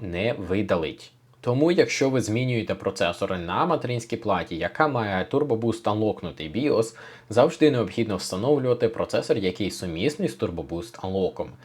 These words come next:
Якщо на таку материнську плату ви встановите процесор з розблокованим множником або процесор Xeon п'ять четвертої версії,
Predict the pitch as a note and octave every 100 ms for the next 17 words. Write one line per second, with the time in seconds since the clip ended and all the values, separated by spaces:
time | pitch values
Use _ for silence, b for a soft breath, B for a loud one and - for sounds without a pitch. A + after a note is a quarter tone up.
0 | B B G2+ G#2+ - F3+ D#3+ - D3+ C3+
1 | A#2+ A#2 A2+ A2+ - F2+ D#2+ E2+ G2+ D#3
2 | - D3 A#2+ G#2+ G2 - A2 A2 G2 F2+
3 | E2 - A2+ F3 C3+ B2+ A#2+ F#2+ F2 E2
4 | E2+ A2+ D#3 F3+ - D3+ D3+ C3+ B2 A2
5 | B2 C3+ - G#2 B2 A#2 F#2+ F2+ G2+ G2
6 | F#2+ F#2+ - - F2 F2 - F#2 D3 D#3+
7 | - C#3+ C3